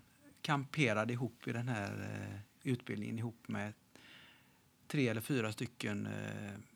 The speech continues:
mikrobiologer som, eh, hade då många forskarpoäng och var väldigt, väldigt akademiska. Och det, det blev en fantastisk mix där man lärde av varandra kring ledarskap.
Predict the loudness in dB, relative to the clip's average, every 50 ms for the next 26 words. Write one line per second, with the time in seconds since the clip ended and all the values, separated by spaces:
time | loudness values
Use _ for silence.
0 | _ _ _ _ -20 -20 -14 -12 -10 -6 -2 -2 -2 -2 -2 -4 -4 -4 -4 -2
1 | -2 -2 0 0 -2 -2 -2 -2 0 0 0 0 -2 -10 -18 _ _ _ -14 -12
2 | -6 -2 -2 0 0 0 0 0 0 -2 -2 -2 -2 -2 -2 -2 -4 -4 -6 -6
3 | -8 -10 -12 -16 -20 -20 -20 -14 -4 0 0 0 2 2 2 2 2 0 0 -2
4 | -2 0 2 2 2 2 2 0 -2 -2 -2 -4 -4 -4 -2 0 0 0 0 0
5 | -2 -2 -2 -2 -2 -2 -2 -2 0 -2 -2 -2 -2 -4 -4 -4 -6 -6 -6 -6
6 | -8 -10 -10 -8 -8 -8 -8 -8 -10 -12 -12 -12 -14 -14 -12 -10 -8 -6 -6 -4
7 | -6 -6 -8 -10 -14 -20 -20 -20 -20 -20 -20 -20 -20 -20 -16 -8 -6 -2 2 2
8 | 2 2 2 0 -2 -2 -2 -2 -6 -4 -6 -10 -6 -4 -4 -4 -4 -6 -10 -10
9 | -6 -2 0 0 0 0 -2 -8 -6 -4 -4 -4 -2 0 0 0 2 0 0 0
10 | 0 0 0 -2 -2 -2 -2 -2 -2 -2 0 -2 -2 -2 -4 -4 -4 -4 -4 -4
11 | -6 -10 -16 -20 -20 _ _ -20 -20 -20 _ _ _ _ -20 _ _ -8 -2 0
12 | 2 2 2 0 0 -4 -6 -8 -10 -12 -14